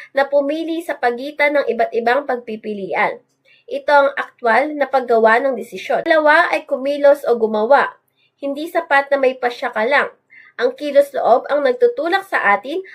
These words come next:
para isakatuparan o gawin ang napagdesisyonan. Ito ay tinatawag nating action part. Sumunod ay manindigan. Ito ang kakayahang panindigan at ipagpatuloy ang isang pasya o kilos,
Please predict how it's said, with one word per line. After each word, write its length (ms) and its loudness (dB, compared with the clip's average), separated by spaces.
para 240 4
isakatuparan 960 2
o 80 2
gawin 400 4
ang 160 -4
napagdesisyonan. 1040 -6
Ito 240 2
ay 240 2
tinatawag 480 2
nating 560 -2
action 400 -2
part. 320 -6
Sumunod 480 -2
ay 160 2
manindigan. 800 -2
Ito 240 -4
ang 160 2
kakayahang 640 0
panindigan 800 0
at 160 -4
ipagpatuloy 880 -2
ang 160 2
isang 400 -4
pasya 400 -2
o 160 -6
kilos, 400 0